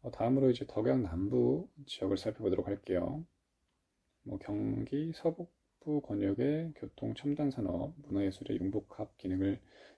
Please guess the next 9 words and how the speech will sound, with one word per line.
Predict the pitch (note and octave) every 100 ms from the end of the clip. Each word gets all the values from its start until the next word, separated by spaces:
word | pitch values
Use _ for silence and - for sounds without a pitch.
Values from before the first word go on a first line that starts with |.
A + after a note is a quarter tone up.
| -
중심적으로 | A#2 A#2 C3 A#2 A2+ - G2
한다는 | G#2+ A#2+ A#2 B2+ C#3+ C#3+ C#3+ - _ _ -
망인데요. | G#2 F#2 F#2+ - D3+ D3 _ _ - - - - - _ _ -
어, | C3 A#2
도로 | A#2 C3+
철도를 | D#3 F3 F3 D#3+ C#3+
연계한 | C3 G2+ G#2 A#2 B2+
광역교통망 | - A2+ B2+ - A#2 - - G#2 G2+ A#2 B2+
확충이죠. | C3 - - G#2+ F2+ F#2 F2 C3+